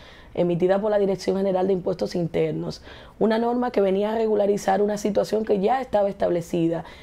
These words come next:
en el Código Tributario, la Ley once noventa y dos, que es sobre la retención del impuesto sobre la renta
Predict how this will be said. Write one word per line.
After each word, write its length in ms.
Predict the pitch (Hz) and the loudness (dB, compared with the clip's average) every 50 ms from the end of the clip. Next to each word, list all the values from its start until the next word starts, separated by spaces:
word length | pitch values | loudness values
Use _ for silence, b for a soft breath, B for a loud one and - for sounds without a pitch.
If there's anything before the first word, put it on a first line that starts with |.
| B B - | B B -2
en 120 | 170 180 | 0 0
el 100 | 175 170 | 0 2
Código 340 | 170 185 190 202 208 214 202 | 2 2 2 4 2 0 0
Tributario, 600 | 214 220 214 214 214 - 190 175 160 165 180 180 | 0 0 0 0 0 -2 -2 -2 0 2 2 2
la 100 | 180 175 | 2 4
Ley 180 | 170 170 180 190 | 4 4 6 6
once 260 | 190 190 190 - 196 | 4 2 2 2 2
noventa 420 | 190 190 190 190 190 190 - 202 | 4 4 4 4 2 2 2 2
y 60 | 202 | 4
dos, 280 | 202 185 185 185 - B B B B B B B - - | 4 4 2 0 -2 B B B B B B B 0 2
que 200 | 220 220 220 226 | 2 4 4 2
es 140 | 226 - - | -2 -4 -10
sobre 340 | - - 226 226 226 226 220 | 2 4 4 4 4 2 2
la 160 | 214 208 208 | 2 2 2
retención 560 | 214 196 190 196 180 175 165 - 214 220 226 | 2 2 2 2 0 0 2 2 2 4 4
del 120 | 247 240 | 4 2
impuesto 380 | 240 220 - - 226 220 - 233 | 2 0 2 2 0 2 2 2
sobre 240 | 220 - 226 220 220 | 4 6 6 8 8
la 120 | 226 220 | 6 6
renta 540 | 220 214 208 208 202 190 185 185 - - | 6 4 4 4 6 6 6 6 4 2